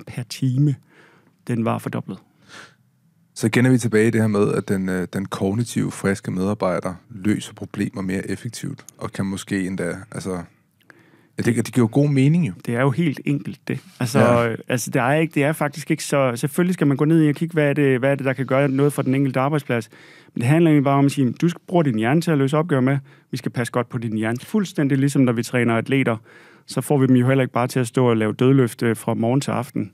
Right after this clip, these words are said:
Speaker 2: Nej. Altså, man, man skal, så man skal tillade, at den her, øh, der bliver skabt en kultur, så ens medarbejdere får lov til at få et E er lige med M C i anden moment.
Speaker 1: Ja, rigtigt.
Speaker 2: Kan man sige det?
Speaker 1: Det synes jeg godt, man kan sige.
Speaker 2: Ja.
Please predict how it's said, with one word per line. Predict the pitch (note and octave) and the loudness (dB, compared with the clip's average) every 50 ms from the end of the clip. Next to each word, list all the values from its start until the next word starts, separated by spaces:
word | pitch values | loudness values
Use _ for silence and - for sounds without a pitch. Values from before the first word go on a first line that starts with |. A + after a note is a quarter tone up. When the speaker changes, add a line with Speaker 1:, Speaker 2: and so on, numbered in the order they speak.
| - | -8
Speaker 2:
Nej. | A2 G#2+ G#2 - - - _ _ _ _ _ _ _ _ _ _ _ - | -6 -6 -6 -6 -8 -16 _ _ _ _ _ _ _ _ _ _ _ -14
Altså, | - - A2+ | -8 -6 -4
man, | A2 G#2+ G2+ - A2 | -2 -2 -4 -4 -2
man | A2+ G#2+ | -2 -2
skal, | - - A#2 G#2+ G2 | 0 0 0 0 0
så | - A2 | 0 0
man | G#2 G2 | -2 0
skal | - A2+ G#2 | -2 -2 -4
tillade, | - - B2+ A#2 C3 C3+ B2 A2+ G#2+ | 0 0 2 2 4 4 4 4 2
at | G2 - | 2 2
den | - A2 A2+ | 0 -2 0
her, | A2+ A#2+ A#2 G#2+ G#2 G2+ G2 | 0 0 0 0 0 0 0
øh, | F#2+ F#2+ F#2+ - - - F#2 F2 | 0 -2 -2 -4 -6 -8 -10 -6
der | - G2 | -6 -4
bliver | F2 G#2 | -4 -4
skabt | - - - A2 G#2+ A2 - | -6 -2 -4 -4 -4 -2 -6
en | B2+ | -8
kultur, | - - A2+ G#2 - - - - B2 A#2 - A#2+ | -4 -4 -4 -4 -4 -6 -4 -2 -2 -4 -4 -8
så | - - A2+ G#2+ G2+ F#2+ F#2+ | -6 -4 -2 0 0 -2 -2
ens | - - A2+ G#2+ - - | -4 -6 -8 -8 -6 -4
medarbejdere | G#2 G2+ G#2+ A#2 A2+ G2+ F#2+ F2 F2 F#2+ F#2+ | -2 0 0 2 2 0 -2 -2 -4 -8 -8
får | - - G2+ | -6 -6 -4
lov | F#2 G2+ G#2 A2 | -2 -2 -2 -2
til | G#2+ - - G2+ | -4 -4 -6 -6
at | F#2+ F#2+ F2+ | -6 -6 -8
få | - - G#2 G2+ G2 | -6 -6 -4 -4 -4
et | G2 F#2+ - | -6 -8 -6
E | G2+ G#2+ G#2+ - | -8 -8 -6 -6
er | F#2+ | -8
lige | F#2 G2 G2+ | -8 -8 -8
med | F#2+ F#2 G2 G2 | -8 -8 -8 -8
M | F#2+ | -8
C | F2+ - | -8 -10
i | F#2+ F#2+ F2+ F#2 | -10 -8 -8 -8
anden | F2+ F2+ F2 F#2+ G2+ G#2 _ _ _ _ - | -8 -8 -10 -12 -14 -16 _ _ _ _ -14
moment. | - G2+ G2 F#2+ G2 G2 F#2+ F#2 - - - _ _ _ _ - - | -10 -8 -8 -6 -6 -6 -8 -10 -12 -16 -20 _ _ _ _ -10 -6
Speaker 1:
Ja, | - B2+ - - _ _ _ _ _ _ _ _ _ _ _ _ _ _ _ - - | -6 -6 -6 -8 _ _ _ _ _ _ _ _ _ _ _ _ _ _ _ -8 -8
rigtigt. | B2+ A#2 - - A2+ - _ _ _ - | -8 -6 -8 -14 -16 -16 _ _ _ -4
Speaker 2:
Kan | - A2+ | -2 -2
man | A2+ G#2 | -2 -2
sige | - B2+ B2 | -2 -4 -4
det? | B2 B2+ B2 _ _ - | -4 -4 -8 _ _ 0
Speaker 1:
Det | E3 D#3 C#3 B2 - | 2 2 2 0 -4
synes | - - - - C#3+ C3 - | -12 -12 -6 -2 -2 -2 -2
jeg | A#2+ A2 | -2 -4
godt, | A#2 A2+ - C3 | -4 -4 -2 -2
man | A#2+ A2+ | -4 -4
kan | A2+ A2 | -6 -8
sige. | B2 A#2+ A#2+ C3+ - _ _ - | -8 -8 -8 -10 -14 _ _ -8
Speaker 2:
Ja. | - G#2 G2 | -6 -4 -4